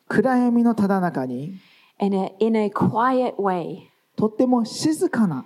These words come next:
Speaker 1: 方法で。
Speaker 2: And yet it changed the whole world.
Speaker 1: でもそれが世界を変えたんです。
Speaker 2: He came in a way that the Israelites did not, the people from Israel did not expect.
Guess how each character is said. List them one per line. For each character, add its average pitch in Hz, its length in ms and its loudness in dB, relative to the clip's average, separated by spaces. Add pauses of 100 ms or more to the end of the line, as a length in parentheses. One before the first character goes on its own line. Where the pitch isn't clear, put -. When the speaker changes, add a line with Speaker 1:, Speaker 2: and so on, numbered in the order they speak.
Speaker 1:
方 156 100 0
法 - 220 2
で。 - 100 2
Speaker 2:
And 196 140 0
yet - 0 -
it - 120 -6
changed 190 380 -2
the 185 140 -4
whole 170 160 0
world. - 320 -6
Speaker 1:
で 151 100 0
も 135 100 -2
そ 156 120 0
れ 170 140 4
が 180 120 4
世 - 180 2
界 156 240 2
を 147 60 0
変 135 180 -2
え 135 40 0
た 135 140 -4
ん 120 100 -8
で 101 120 -10
す。 - 260 -20 (180)
Speaker 2:
He 233 140 -8
came 269 300 0
in 254 80 2
a 240 40 2
way 226 300 2
that 214 160 0
the 208 180 0
Israelites 226 680 0
did 208 180 0
not, 202 220 0 (100)
the 196 220 0
people 240 240 -2
from 208 260 -2
Israel 202 340 0
did 190 160 0
not 190 220 2
expect. - 640 -6